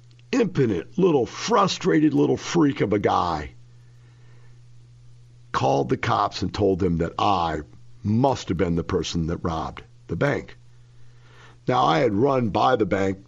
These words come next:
during the bank robbery. And by the time the cops got there, I had circled and was coming back.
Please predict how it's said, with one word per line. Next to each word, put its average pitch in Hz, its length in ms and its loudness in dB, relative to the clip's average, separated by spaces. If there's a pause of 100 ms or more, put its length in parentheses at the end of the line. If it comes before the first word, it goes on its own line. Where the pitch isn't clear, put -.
(140)
during 110 280 2
the 92 80 0
bank 92 340 0
robbery. 85 480 -4 (720)
And 123 160 0
by 131 160 2
the 123 100 0
time 139 280 0
the 127 80 0
cops 123 320 -2
got 175 300 0
there, 120 180 2
I 117 80 0
had 113 120 0
circled 185 460 0
and 120 100 -2
was 123 120 -2
coming 127 380 -2
back. 160 520 0